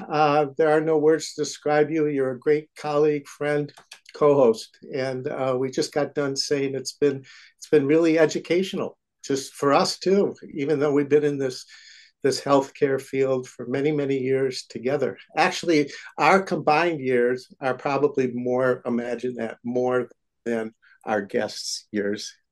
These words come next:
that he's been in the Senate, but we'll get into that in a second. <laughs> And then, then of course, our sponsor is Human Partner,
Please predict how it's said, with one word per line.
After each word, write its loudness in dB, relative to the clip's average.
that -6
he's -6
been -4
in -4
the -4
Senate, -4
but -6
we'll 2
get -2
into -4
that -8
in -14
a -12
second. -10
<laughs> 0
And 6
then, 8
then 2
of 0
course, 2
our -2
sponsor -4
is -2
Human -4
Partner, -4